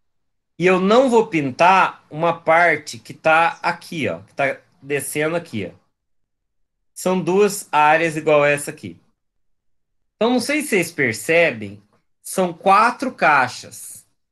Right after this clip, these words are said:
Quatro caixas. Só que a parte não pintada é exatamente uma caixa. Se eu tirar a ca-, a cada uma das partes pintadas, eu vou diminuir uma caixa. Então, é como se eu pintasse três caixas.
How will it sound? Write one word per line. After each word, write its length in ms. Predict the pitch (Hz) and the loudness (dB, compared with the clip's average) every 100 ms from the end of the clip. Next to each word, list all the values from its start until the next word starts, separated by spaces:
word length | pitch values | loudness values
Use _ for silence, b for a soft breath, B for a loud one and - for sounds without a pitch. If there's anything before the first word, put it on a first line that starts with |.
| _ _ - - _ | _ _ -20 -20 _
Quatro 400 | - 165 175 247 | 0 2 2 -2
caixas. 720 | - 165 101 - - - - _ _ _ _ _ _ _ _ _ _ _ _ _ _ _ _ | -2 -2 -2 -6 -20 -20 -20 _ _ _ _ _ _ _ _ _ _ _ _ _ _ _ _
Só 160 | - 214 | -6 -2
que 100 | 220 | -2
a 60 | |
parte 460 | 220 233 285 285 233 | 0 0 0 -2 -4
não 340 | 208 240 311 | 0 0 0
pintada 800 | 302 208 151 185 220 254 165 151 | -4 -6 -4 0 0 0 -2 -2
é 100 | 180 | -2
exatamente 760 | 196 208 233 247 240 247 - 247 | -2 -2 -2 -2 -4 -6 -4 -2
uma 200 | 285 294 | -2 -2
caixa. 540 | 285 254 254 - 107 - _ _ _ _ _ _ _ _ _ _ _ _ | -2 -2 -4 -10 -14 -18 _ _ _ _ _ _ _ _ _ _ _ _
Se 120 | - 233 | -4 -2
eu 80 | |
tirar 360 | 240 247 226 220 | -2 -2 2 2
a 40 | |
ca-, 280 | 214 - 202 | 0 2 2
a 180 | - 165 | 2 -4
cada 380 | - 269 254 226 | 0 0 2 0
uma 160 | 208 | 0
das 180 | 175 170 | 0 -2
partes 340 | - 160 147 - | 0 0 0 -6
pintadas, 420 | 143 143 190 196 | -8 -4 -4 -4
eu 60 | |
vou 120 | 196 196 | -8 -8
diminuir 320 | 202 214 214 | -4 -4 -2
uma 180 | 220 240 | -4 -2
caixa. 460 | 214 175 170 - b b b | 0 0 -2 -8 b b b
Então, 140 | 240 | -6
é 20 | 240 | -2
como 220 | 285 285 | -2 -2
se 100 | 285 | -2
eu 80 | 254 | 0
pintasse 500 | 254 247 254 254 - | 0 2 2 0 -4
três 420 | 254 277 277 - | 0 0 0 -2
caixas. 680 | - 131 101 - - - | 2 2 2 -6 -18 -20